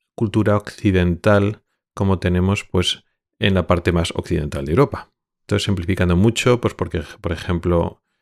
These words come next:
Grecia cae en esta definición y tiene mucha más conexión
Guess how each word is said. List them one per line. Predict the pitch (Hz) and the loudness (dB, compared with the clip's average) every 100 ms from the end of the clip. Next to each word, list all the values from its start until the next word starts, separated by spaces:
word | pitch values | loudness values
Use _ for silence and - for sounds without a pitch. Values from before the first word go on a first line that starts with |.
| _ | _
Grecia | - 92 92 95 - 104 98 - - _ _ _ | -12 -2 2 2 2 2 2 -2 -12 _ _ _
cae | 98 90 | -2 0
en | 87 | 0
esta | 87 - 95 | 0 0 0
definición | 92 - 95 - 101 101 104 | 0 2 0 0 0 0 -2
y | 101 | -4
tiene | 90 90 | -2 0
mucha | 87 90 - 87 | 0 -2 -4 -4
más | 87 90 | -2 -2
conexión | - 90 - - 104 95 90 - | 0 -2 -2 2 4 4 2 -4